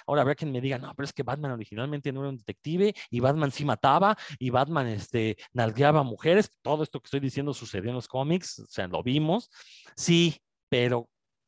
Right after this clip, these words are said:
¿qué es lo que hace que Batman se vuelva popular cuando se convierte ya en un detective? Cuando a alguien se le ocurre, ahí sí manifiesto mi ignorancia, no sé qué escritor habrá sido,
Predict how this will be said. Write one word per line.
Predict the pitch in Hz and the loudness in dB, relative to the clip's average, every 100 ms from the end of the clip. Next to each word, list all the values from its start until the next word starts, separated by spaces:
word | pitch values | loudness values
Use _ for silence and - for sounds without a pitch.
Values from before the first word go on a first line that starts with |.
| _ _ - | _ _ -2
¿qué | 160 | 0
es | |
lo | 180 | 0
que | 160 160 | 4 4
hace | 151 | 4
que | 151 135 | 0 2
Batman | 135 147 147 | 2 2 0
se | 135 120 | -2 -4
vuelva | 120 135 139 | -4 -2 -2
popular | 117 110 120 120 131 135 | -4 -8 -2 2 2 0
cuando | 95 76 73 98 113 | -2 -2 -4 -6 -6
se | - | -6
convierte | 92 85 92 98 117 | -10 -8 -8 -6 -6
ya | 101 | -6
en | 90 | -6
un | 98 | -10
detective? | 101 127 - 143 120 | -12 -12 -6 -2 -2
Cuando | - 92 90 - - - - | -2 -8 -10 -16 -20 -20 -4
a | 127 | 0
alguien | 135 147 127 | 4 4 2
se | 107 127 | -2 -2
le | 123 | -2
ocurre, | - 156 156 127 _ - | 0 0 0 -4 _ -8
ahí | 95 117 | -4 -4
sí | 135 120 - - | -4 -6 -8 -12
manifiesto | 107 95 127 - | -10 -6 -6 -6
mi | 120 | -8
ignorancia, | 120 156 170 | -6 -4 -4
no | 127 127 | -4 -6
sé | - 131 | -6 -6
qué | 127 120 117 110 | -2 -2 -2 -4
escritor | 101 - 107 123 | -6 -6 -6 -4
habrá | 117 127 | 0 0
sido, | - 160 156 | 0 0 0